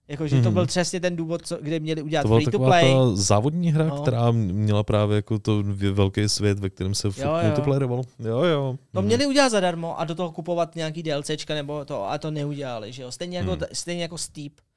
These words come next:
Speaker 1: Ono je potřeba, aby Ubisoft se opravdu přizpůsobil s těma multiplayerovkama. Podle mě,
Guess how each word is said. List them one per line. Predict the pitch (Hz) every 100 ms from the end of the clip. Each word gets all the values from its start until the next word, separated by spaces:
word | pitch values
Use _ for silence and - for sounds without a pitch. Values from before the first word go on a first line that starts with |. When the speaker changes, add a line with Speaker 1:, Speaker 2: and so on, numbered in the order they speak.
| _ _ _
Speaker 1:
Ono | 151
je | 208
potřeba, | 185 - 180
aby | 160 180 185
Ubisoft | 170 165 175
se | 175
opravdu | 170 170 170
přizpůsobil | 160 156 - 160 156 156
s | 147
těma | 165 160
multiplayerovkama. | 165 156 156 151 139 131 - 95 143 - _
Podle | 165 180 185
mě, | 139 139 147